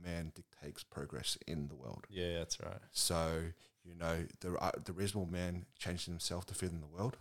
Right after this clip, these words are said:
Speaker 2: Mm.
Speaker 1: The unreasonable man changes the world to fit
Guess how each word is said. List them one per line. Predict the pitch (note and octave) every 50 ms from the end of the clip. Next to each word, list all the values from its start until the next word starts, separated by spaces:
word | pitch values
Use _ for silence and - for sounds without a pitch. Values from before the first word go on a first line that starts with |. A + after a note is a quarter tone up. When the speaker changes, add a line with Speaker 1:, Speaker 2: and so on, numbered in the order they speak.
| - F#2+
Speaker 2:
Mm. | F#2+ F2+ F2 F2 F2 - _ _ _ _ _ _ _ _ _ - F2+
Speaker 1:
The | - -
unreasonable | E2+ F2+ F2+ F#2 F#2 E2 F2+ F2 E2+
man | E2+ E2+ E2+ E2 E2+ E2 - - _ _ _ _ _ _ _ _
changes | - - - F2+ F2 F2 F2 E2 D#2+ E2+ D#2+ D#2+ E2 - - - - - _ _ _
the | - C#2+
world | C2 E2+ F2 D2+ C#2 -
to | - -
fit | - -